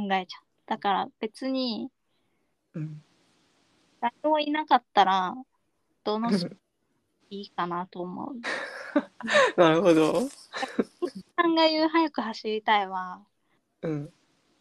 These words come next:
Speaker 1: 急に自分一人になっても早く走りたいでしょ。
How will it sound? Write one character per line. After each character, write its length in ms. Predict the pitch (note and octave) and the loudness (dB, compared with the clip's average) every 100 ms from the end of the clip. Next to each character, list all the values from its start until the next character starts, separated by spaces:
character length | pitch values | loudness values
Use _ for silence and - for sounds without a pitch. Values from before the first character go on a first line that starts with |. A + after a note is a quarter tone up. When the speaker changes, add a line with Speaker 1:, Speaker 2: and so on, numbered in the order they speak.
| _ _ _ _ _ _ - D#4+ - - - _ _ _ - | _ _ _ _ _ _ 0 0 0 -20 -20 _ _ _ -4
Speaker 1:
急 300 | D4 D4 D4 | 0 2 2
に 240 | D4 D4 | 0 0
自 60 | C#4+ | -2
分 220 | C#4 D4 | 0 0
一 260 | E4 - D#4+ | 0 0 0
人 400 | C4+ A3+ C#4 G#3 | 0 -4 -6 -6
に 160 | G#3+ | -4
な 120 | G#3+ A#3 | -2 -4
っ 60 | |
て 160 | - G3 | -4 -8
も 180 | F3+ - _ _ _ | -8 -14 _ _ _
早 240 | - A3 | -4 -4
く 120 | - | -6
走 280 | - - F#3 | -16 -12 -10
り 120 | F#3+ | -10
た 180 | - G3+ | -6 -8
い 80 | F#3 | -8
で 80 | G3 | -12
し 160 | |
ょ。 80 | - | -14